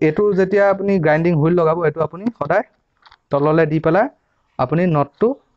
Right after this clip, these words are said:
tight কৰিব, ঠিক আছে? আৰু নটটো tight কৰোঁতে আপুনি এই স্পিণ্ডেলডাল, spindle lock বটনটো আপুনি এনেকে ধৰি ৰাখিব,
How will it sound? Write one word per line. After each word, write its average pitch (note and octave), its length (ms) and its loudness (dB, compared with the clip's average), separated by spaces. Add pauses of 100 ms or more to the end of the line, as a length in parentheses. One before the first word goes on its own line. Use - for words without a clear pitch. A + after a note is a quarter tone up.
(260)
tight C#3+ 200 -2 (100)
কৰিব, B2+ 180 -2 (140)
ঠিক F3 180 2
আছে? G3+ 140 0 (480)
আৰু C#3 180 0
নটটো D#3 280 0
tight E3+ 340 0
কৰোঁতে F3 220 2
আপুনি E3+ 280 0 (720)
এই D3+ 100 2
স্পিণ্ডেলডাল, F3+ 640 0 (480)
spindle F3+ 540 0
lock F3+ 180 0
বটনটো F3 380 0
আপুনি E3+ 180 -2
এনেকে E3 280 0 (280)
ধৰি C#3+ 200 2
ৰাখিব, D#3 240 0